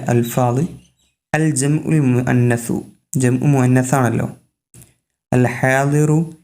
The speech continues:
മിനൽ ഫിഇലിൽ മാളി അൽ മഅറൂഫിൽ മുസ്ബത്ത്, അതിൻ്റെ ലമീർ അൻതുന്ന എന്നാണ് വരിക.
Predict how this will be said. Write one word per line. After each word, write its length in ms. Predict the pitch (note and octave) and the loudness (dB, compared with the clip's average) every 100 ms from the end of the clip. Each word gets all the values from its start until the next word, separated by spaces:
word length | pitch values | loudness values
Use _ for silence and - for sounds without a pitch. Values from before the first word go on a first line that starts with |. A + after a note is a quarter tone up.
| _ _ - | _ _ -2
മിനൽ 300 | B2 C3 C3 | 0 0 -2
ഫിഇലിൽ 540 | B2+ C3+ C3+ C3+ C#3+ C#3+ B2+ | -2 -2 -2 0 2 2 4
മാളി 440 | B2 C3+ C#3+ D#3 E3 - _ | 2 2 2 0 0 -6 _
അൽ 120 | B2+ A#2+ | 0 2
മഅറൂഫിൽ 760 | A#2+ C3 C3+ C#3 C#3 C#3 D#3+ F#3 - | 2 0 2 4 2 2 0 -2 -2
മുസ്ബത്ത്, 520 | C3+ C3 - B2 - - _ _ _ _ _ _ - _ _ | -4 -2 -2 -2 -6 -16 _ _ _ _ _ _ -20 _ _
അതിൻ്റെ 380 | A#2 A#2 A#2+ C3 - | -4 -2 -2 -2 -2
ലമീർ 460 | B2 A#2+ A#2+ B2+ E3 - - | 0 2 2 2 0 -4 -4
അൻതുന്ന 540 | B2 A#2 - A#2+ B2+ | -2 0 0 0 2
എന്നാണ് 240 | C3+ B2 A#2+ | 0 0 2
വരിക. 240 | A#2+ - | 0 -2